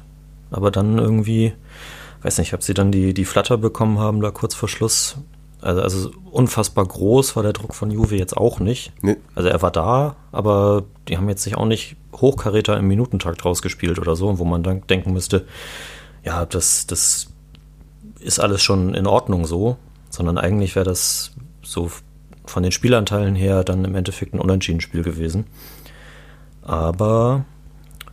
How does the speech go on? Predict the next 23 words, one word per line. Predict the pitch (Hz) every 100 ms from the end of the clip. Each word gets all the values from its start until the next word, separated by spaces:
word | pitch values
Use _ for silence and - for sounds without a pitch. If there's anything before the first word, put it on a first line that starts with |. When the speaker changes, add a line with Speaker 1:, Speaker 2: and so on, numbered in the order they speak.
| -
Speaker 1:
ja, | 101
Juve | 92 92 98 107
hat | 101 -
halt | 107 -
gezeigt, | 107 - 101 110 - -
warum | 101 113 113
sie | 107 107 110 110 -
die | 110
Spitzenmannschaft | - 156 120 98 82 85 -
sind. | 87 78 - - - 95
Speaker 2:
Mhm. | 95 92 98 - - 82
Speaker 1:
Und | 80 80 - - -
ich | 139
glaube, | - 90 90 95 90
Bonuccis | 98 101 98 - -
Emotionen | 113 101 - 104 110 110
bei | 104
dem | 104
Tor, | 98 104 107 107 107 104 -
äh, | - 98 95
sprechen | - 98 107
dann | 98
auch | 95 -